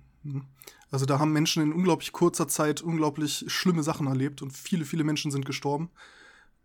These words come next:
Der Film geht auch auf den, äh, auf die Atombombe, äh, die auf Japan abgeworfen hat, kurz ein, weil das, da sind dann die Eltern zum Beispiel von dem einen Jungen gestorben.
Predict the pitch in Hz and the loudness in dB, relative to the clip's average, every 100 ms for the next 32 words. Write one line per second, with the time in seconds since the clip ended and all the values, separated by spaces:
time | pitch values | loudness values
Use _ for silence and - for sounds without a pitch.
0 | - 165 147 143 143 135 165 156 156 143 | -18 0 4 4 4 2 4 4 2 -2
1 | 135 156 156 147 - 143 143 139 139 139 | -2 0 -2 -2 0 0 0 -4 -6 -6
2 | - - 143 135 175 170 170 170 170 - | -8 -6 -6 4 4 6 4 2 0 0
3 | 165 165 165 - 160 151 156 - 160 160 | -2 0 -2 -8 -6 -4 -2 0 -2 -2
4 | 147 160 151 160 151 143 - 170 - 151 | -6 -4 -4 -4 -6 -6 0 0 2 0
5 | 165 208 143 139 - 143 147 139 143 143 | 2 2 2 -2 -2 -2 -2 -2 -4 -2
6 | 147 151 151 151 151 - 139 156 151 151 | -2 -2 -4 -4 -6 -8 -6 -4 -2 0
7 | 165 185 180 - 185 185 | 0 0 0 -2 0 -4